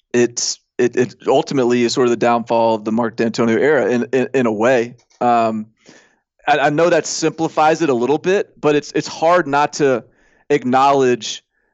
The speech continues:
the clear sort of delineation between before the twenty sixteen class and after, and what, and, and, and the,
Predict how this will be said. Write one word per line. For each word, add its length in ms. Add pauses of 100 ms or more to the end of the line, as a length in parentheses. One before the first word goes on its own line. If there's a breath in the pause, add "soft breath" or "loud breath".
the 120
clear 720 (440)
sort 280
of 100
delineation 840
between 840 (420)
before 360
the 80
twenty 220
sixteen 420
class 580
and 120
after, 580
and 180
what, 300
and, 200
and, 260 (180)
and 340
the, 120